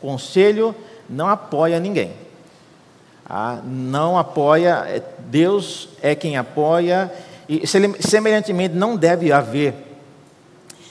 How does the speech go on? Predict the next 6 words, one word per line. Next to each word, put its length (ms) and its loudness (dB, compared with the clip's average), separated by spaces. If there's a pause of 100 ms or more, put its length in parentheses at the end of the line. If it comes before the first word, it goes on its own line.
(280)
é, 320 0 (140)
qualquer 560 2
incentivo 840 -2
entre 380 -2
os 160 -2
membros 880 -4